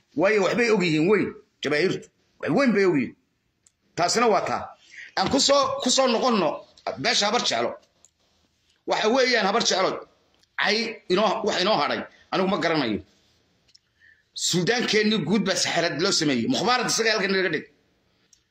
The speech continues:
Bal Ilaahay baa idinku dhaariyey aaladda ki-, midna wuu baryay, tan wuxuu yidhi, waxa lagu yidhi, "Maxaan wax ku siinaa? Reerka uma niigside." Karkariyana shalay wuxuu inooga sheekeynaya, wuu idinkii maqlayay.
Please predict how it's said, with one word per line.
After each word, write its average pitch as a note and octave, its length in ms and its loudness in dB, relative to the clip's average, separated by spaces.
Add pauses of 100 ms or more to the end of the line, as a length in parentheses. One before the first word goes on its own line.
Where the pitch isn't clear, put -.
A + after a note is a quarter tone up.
(440)
Bal D#3 120 0
Ilaahay A3 380 2
baa G3+ 140 2
idinku F3 340 0
dhaariyey F3+ 420 2 (120)
aaladda E3+ 520 0
ki-, G#3 340 -2
midna G3+ 220 2
wuu G#3 120 2
baryay, E3+ 240 0
tan G3+ 140 -2
wuxuu E3+ 160 -2
yidhi, - 160 -6 (300)
waxa E3+ 180 0
lagu G3+ 200 2
yidhi, C#3 200 2 (380)
"Maxaan G#3 360 0
wax C3+ 140 -2
ku - 80 -6
siinaa? C#3+ 400 0 (280)
Reerka F3 320 -2
uma F3+ 180 0
niigside." D#3+ 560 0 (1400)
Karkariyana F#3 560 0
shalay F3+ 240 0
wuxuu D#3+ 140 0
inooga E3 200 2
sheekeynaya, D#3 400 -2
wuu D#3 60 2
idinkii C#3+ 220 0
maqlayay. A2+ 280 -2